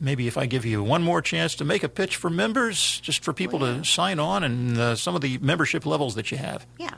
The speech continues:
Speaker 2: okay. We, you can start at forty dollars, and it can go all the way up to a thousand. And as I've said, you can be as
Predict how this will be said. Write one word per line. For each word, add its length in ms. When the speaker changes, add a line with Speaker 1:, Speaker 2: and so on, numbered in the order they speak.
Speaker 2:
okay. 240
We, 240
you 140
can 160
start 360
at 160
forty 320
dollars, 680
and 200
it 100
can 140
go 160
all 200
the 80
way 420
up 220
to 160
a 60
thousand. 760
And 140
as 160
I've 140
said, 360
you 140
can 160
be 220
as 360